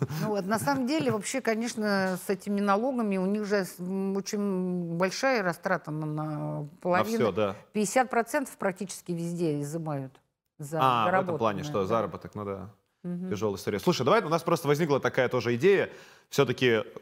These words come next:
Speaker 2: как бы хардовый сезон закончился, крутовый сезон начинается. Но при этом игроки у нас есть, которые вот по результатам прям сильно отличаются. Он может только на харде выигрывать, только на грунте. Нам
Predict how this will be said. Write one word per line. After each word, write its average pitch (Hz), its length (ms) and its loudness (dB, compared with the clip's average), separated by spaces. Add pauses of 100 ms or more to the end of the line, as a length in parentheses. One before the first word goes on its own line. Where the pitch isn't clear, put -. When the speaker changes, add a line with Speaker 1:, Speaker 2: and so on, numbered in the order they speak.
(240)
Speaker 2:
как 143 180 4
бы 123 80 0
хардовый 120 360 4
сезон 110 280 -2
закончился, 165 680 2
крутовый 143 360 0
сезон 127 280 0
начинается. 113 720 0
Но 107 120 -2
при 143 140 4
этом 143 240 0
игроки 123 300 0
у 196 60 6
нас 131 200 -2
есть, 151 160 -2
которые 127 460 2
вот 113 180 -2
по 123 80 2
результатам 117 580 2
прям 117 260 2
сильно 127 560 0
отличаются. 104 720 0
Он 101 140 -2
может 110 320 0
только 104 260 0
на 95 80 -2
харде 175 340 4
выигрывать, 135 420 2
только 113 260 0
на 101 120 -2
грунте. 143 340 0
Нам 127 300 0